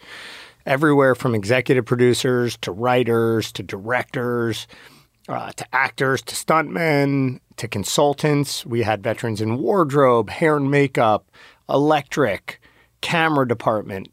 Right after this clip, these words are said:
transportation, everything, catering. It was, you know, you come on set to our show and there are a lot of American flags flying on trailers.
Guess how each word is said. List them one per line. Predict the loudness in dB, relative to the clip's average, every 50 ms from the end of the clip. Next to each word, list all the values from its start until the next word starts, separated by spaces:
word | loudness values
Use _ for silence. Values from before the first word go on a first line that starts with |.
| _ -10
transportation, | -4 0 2 2 2 2 0 -4 -6 -6 -2 0 2 2 2 2 0 -2 -2 -6 -8 -12 -16 _ -20 -20 -20 _ _ _ _ _ _ _ _ _ -2
everything, | -2 0 2 2 0 0 0 -2 -4 -6 -8 -8 -4
catering. | 0 4 4 6 6 4 2 0 0 -4 -8 -12 _ _ _ 2
It | 2 4
was, | 4 2 0 0
you | -2 -2 0 2 4
know, | 4 4
you | 2 2 0 0
come | 0 0 -2 0 0 0
on | -2 -2 -2
set | 0 0 0 0 -2
to | -2 0 0
our | 0 0
show | 0 2 2 2 4 4
and | 2 2
there | 4 4
are | 4
a | 4
lot | 4 4 4 2 2
of | 0 -2
American | -4 -4 -2 -4 -4 -6 -6 -10 -10
flags | -6 -4 -2 -2 -2 -2 -4 -8
flying | -8 -6 -6 -6 -6 -6 -8
on | -10 -10
trailers. | -8 -8 -6 -6 -6 -8 -10 -10 -12 -12 -14